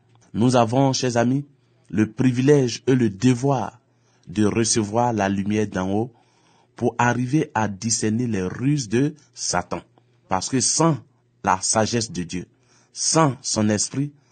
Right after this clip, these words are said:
nous ne serions pas marchés ici-bas. Parce que l'ennemi rôde comme un lion rugissant, cherchant qui dévorer. Donc, chers amis, pour être capable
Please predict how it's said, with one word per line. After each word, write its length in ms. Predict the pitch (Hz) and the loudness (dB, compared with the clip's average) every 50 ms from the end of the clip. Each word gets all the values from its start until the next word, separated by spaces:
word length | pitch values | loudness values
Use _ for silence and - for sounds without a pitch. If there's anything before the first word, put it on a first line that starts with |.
| _ _ _ _ _ _ | _ _ _ _ _ _
nous 80 | 104 113 | -2 0
ne 80 | 120 110 | 0 0
serions 420 | 107 107 95 104 104 110 120 127 - _ _ _ - - - - | 0 0 0 0 0 -2 -2 -4 -10 _ _ _ -20 -12 -6 -2
pas 120 | 117 131 | 0 2
marchés 480 | 131 117 110 107 - - 123 123 123 - _ - | 4 4 4 2 2 0 0 -2 -4 -8 _ -8
ici-bas. 500 | 98 90 - - 107 90 - - - - _ _ _ _ - | -4 -2 -2 -2 -2 -2 -2 -4 -6 -8 _ _ _ _ -10
Parce 220 | 90 92 - - | -8 -6 -4 -2
que 80 | - 123 | 0 2
l'ennemi 520 | 120 127 131 135 135 147 165 170 139 110 - _ _ _ _ _ _ _ _ _ - | 4 6 8 8 8 8 6 4 2 0 -4 _ _ _ _ _ _ _ _ _ 0
rôde 340 | 110 131 147 151 143 147 - | 4 6 8 8 6 4 2
comme 300 | - 139 143 135 131 131 - | 2 4 4 4 4 2 2
un 80 | 135 131 | 2 2
lion 400 | 120 113 110 117 123 123 123 113 - | 2 2 2 2 2 0 0 -4 -8
rugissant, 640 | - - 107 107 95 101 107 107 - - 113 113 - - - _ _ - | -6 -2 -2 0 0 0 -2 -2 0 -2 -2 -4 -6 -10 -16 _ _ -12
cherchant 580 | - - - 104 95 - - 110 113 110 110 - _ _ _ - | -6 -4 -2 -2 -2 -2 -2 -4 -4 -4 -6 -12 _ _ _ -8
qui 160 | - 117 113 | -6 -6 -6
dévorer. 560 | 92 82 85 95 85 78 87 85 87 85 - _ _ _ _ _ _ _ _ _ _ _ _ _ _ _ | -4 -2 -2 -2 0 -2 -4 -4 -6 -8 -12 _ _ _ _ _ _ _ _ _ _ _ _ _ _ _
Donc, 220 | - 98 110 120 117 | -4 -2 -2 0 0
chers 240 | - 123 123 120 120 | 0 0 0 2 2
amis, 240 | 113 120 131 135 | 2 2 2 0
pour 160 | 131 - - - | 0 -2 -4 -2
être 220 | 127 131 - _ | -4 -4 -4 _
capable 580 | - 131 135 135 - 160 147 - 92 98 95 | -4 -2 -2 0 0 0 0 0 -2 -4 -8